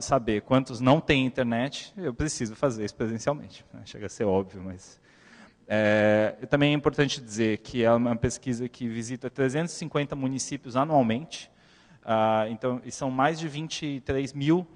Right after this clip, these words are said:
entrevistas que são realizadas, ah, ah, pra, pra gerar esses indicadores, tá?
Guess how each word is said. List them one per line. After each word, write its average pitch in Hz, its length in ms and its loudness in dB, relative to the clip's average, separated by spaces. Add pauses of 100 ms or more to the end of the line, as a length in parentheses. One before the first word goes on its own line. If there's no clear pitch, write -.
entrevistas 131 640 -10
que - 60 -14
são 135 160 -6
realizadas, 120 920 -4
ah, 110 480 -6
ah, 107 40 -8
pra, 113 480 -4
pra 117 200 -8
gerar 113 240 -2
esses 113 160 -12
indicadores, - 600 -18
tá? 117 80 -20